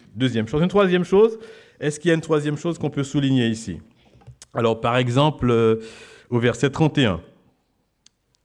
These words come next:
Si on lit le verset trente et un. « Ne vous inquiétez donc point et ne dites pas, que mangerons-nous, que boirons-nous, de quoi serons-nous vêtus, car toutes ces choses, ce sont les païens qui les recherchent. »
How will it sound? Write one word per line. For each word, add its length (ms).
Si 80
on 60
lit 120
le 100
verset 280
trente 240
et 80
un. « 160
Ne 160
vous 260
inquiétez 440
donc 340
point 300
et 80
ne 140
dites 560
pas, 340
que 80
mangerons-nous, 760
que 80
boirons-nous, 640
de 120
quoi 180
serons-nous 380
vêtus, 420
car 180
toutes 160
ces 160
choses, 280
ce 120
sont 240
les 260
païens 460
qui 220
les 180
recherchent. » 580